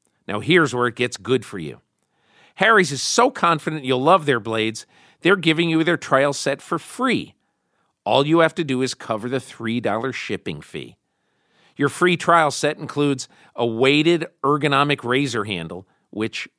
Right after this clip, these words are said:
I'm gonna get to in a second, but I love this handle. Also includes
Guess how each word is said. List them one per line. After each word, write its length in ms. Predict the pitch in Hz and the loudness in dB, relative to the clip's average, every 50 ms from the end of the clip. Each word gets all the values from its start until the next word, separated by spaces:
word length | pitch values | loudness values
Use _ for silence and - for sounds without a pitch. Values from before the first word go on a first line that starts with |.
| _ _ _ _ - | _ _ _ _ 0
I'm 180 | 107 123 151 170 | 0 0 0 0
gonna 140 | 165 143 127 | -2 -2 -2
get 200 | 123 127 113 - | -2 -4 -4 -4
to 140 | - 113 107 | -6 -8 -6
in 60 | 104 | -6
a 40 | 98 | -8
second, 400 | - - 120 107 - 98 87 - | -8 -8 -8 -8 -10 -12 -10 -8
but 120 | 107 104 | -6 -6
I 100 | 101 104 | -6 -6
love 680 | 101 101 104 107 110 113 113 110 101 92 87 82 - _ _ _ _ _ _ | -6 -6 -6 -4 -2 0 0 0 0 -2 -4 -8 -14 _ _ _ _ _ _
this 220 | - 104 98 - | -6 -6 -6 -6
handle. 420 | - 113 101 95 90 80 - - _ _ _ _ _ _ _ _ _ _ _ _ _ _ _ _ - | -6 -8 -8 -8 -10 -12 -14 -16 _ _ _ _ _ _ _ _ _ _ _ _ _ _ _ _ -2
Also 380 | - 143 170 180 - - 170 156 | 2 4 4 4 4 2 0 0
includes 440 | 139 127 - 139 120 98 82 - | -2 -2 -2 -2 -2 -2 -4 -10